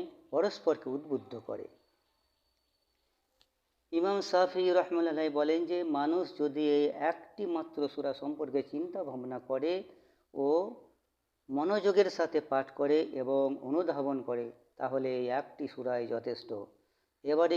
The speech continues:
কিছু সংক্ষিপ্ত বিশ্লেষণ করা যাক। আসর এর অর্থ হলো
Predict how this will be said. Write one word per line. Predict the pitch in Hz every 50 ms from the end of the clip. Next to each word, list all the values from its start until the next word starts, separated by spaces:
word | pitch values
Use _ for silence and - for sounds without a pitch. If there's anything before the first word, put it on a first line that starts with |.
| 165 -
কিছু | 143 - 143 - -
সংক্ষিপ্ত | 131 131 139 135 - 156 147 - - 139 120 120
বিশ্লেষণ | 120 - - 135 131 - - 139 131 -
করা | 143 139 143 143 147
যাক। | 160 170 165 - - - _ _ _ _ _ _ _ _ _ _ _ _ _ _ _ _ _ _ _ _ _ _ _ _ _ - 156
আসর | 160 - - 190 185 - - 175
এর | 143 151 147 160
অর্থ | 160 - - 180 165 139
হলো | 147 156 160 160